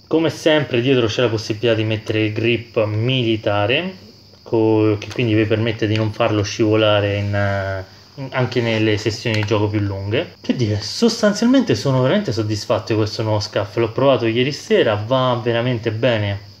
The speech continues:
Secondo me hanno risolto tutte le problematiche che erano sorte con, eh, gli altri modelli, hanno migliorato nei consigli che hanno ricevuto da, da, dalle persone, quindi i feedback della community sono stati ascoltati e penso che questo prodotto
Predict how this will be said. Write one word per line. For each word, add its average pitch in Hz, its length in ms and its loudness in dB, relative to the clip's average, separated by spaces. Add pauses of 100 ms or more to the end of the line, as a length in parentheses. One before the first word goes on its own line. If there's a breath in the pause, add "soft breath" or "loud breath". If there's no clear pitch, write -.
Secondo 131 500 0
me 151 140 0
hanno 113 300 0
risolto 117 520 -2
tutte 139 260 -6
le 110 80 2
problematiche 107 760 -2
che 113 80 -4
erano 104 280 -2
sorte 110 420 -4
con, 104 220 -4
eh, 101 300 -2
gli 107 80 0
altri 110 240 -2
modelli, 107 480 2
hanno 101 180 -2
migliorato 110 640 0
nei 104 140 -4
consigli 107 440 -4
che 98 80 -6
hanno 101 200 -6
ricevuto 104 560 -6
da, 101 440 -6 (720 loud breath)
da, 98 460 -2
dalle 104 200 2
persone, 123 460 0
quindi 107 280 -2
i 98 40 -2
feedback 113 520 -2
della 110 160 2
community 110 420 -4
sono 117 320 -6
stati 104 260 -8
ascoltati 98 800 -8 (680)
e 151 80 -6
penso 107 400 -4
che 110 180 -4
questo - 320 0
prodotto 107 760 -2